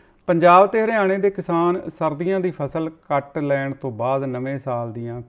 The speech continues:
ਖੁਸ਼ੀਆਂ ਮਨਾਉਂਦੇ ਹਨ। ਇਸ ਲਈ ਵਿਸਾਖੀ ਪੰਜਾਬ ਤੇ ਆਸ-ਪਾਸ ਦੇ ਪ੍ਰਦੇਸ਼ਾਂ ਦੇ ਲਈ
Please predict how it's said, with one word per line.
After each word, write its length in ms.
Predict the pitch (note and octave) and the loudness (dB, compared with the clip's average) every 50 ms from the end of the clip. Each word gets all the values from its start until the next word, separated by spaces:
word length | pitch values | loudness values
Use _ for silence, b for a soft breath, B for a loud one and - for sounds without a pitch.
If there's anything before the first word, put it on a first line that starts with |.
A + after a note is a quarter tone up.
| _ - | _ -16
ਖੁਸ਼ੀਆਂ 400 | - B2+ - - - D3+ D3 C#3+ | -16 -16 -12 -6 -4 -4 -2 -2
ਮਨਾਉਂਦੇ 380 | C#3 C3+ B2+ B2 B2+ D3+ E3+ | -2 -4 -4 -6 -4 -4 -2
ਹਨ। 140 | F3+ E3+ C#3+ - b b b b b b b b b b - | -2 -4 -6 -8 b b b b b b b b b b -2
ਇਸ 200 | E3+ F3+ G3 F#3 | 0 0 0 0
ਲਈ 120 | G3 G#3 G#3+ | 0 -2 -2
ਵਿਸਾਖੀ 680 | F#3 F#3+ - - D#3+ D#3 D#3+ - - G3 F#3+ F#3+ F#3+ | -2 -2 0 0 0 0 -2 -4 -6 -4 -2 -2 -4
ਪੰਜਾਬ 680 | F#3+ - - F3 D#3+ D3 B2 C#3 C#3 C3+ C#3 C#3+ D3+ D3+ | -4 -4 -2 -2 0 0 2 2 4 4 4 4 2 2
ਤੇ 120 | D3 D3+ | 0 0
ਆਸ-ਪਾਸ 440 | C#3+ C3+ C3+ C3+ - - C#3 C3+ B2 | 2 2 0 0 -2 -4 -4 -4 -4
ਦੇ 100 | B2+ C3 | -4 -8
ਪ੍ਰਦੇਸ਼ਾਂ 560 | C3 - C3 A2+ A2+ A#2 A2+ - - B2 A#2 | -6 -8 -10 -8 -8 -10 -12 -12 -12 -10 -10
ਦੇ 100 | A2+ A2 | -10 -10
ਲਈ 220 | G#2+ G#2+ A2+ B2+ | -10 -10 -10 -12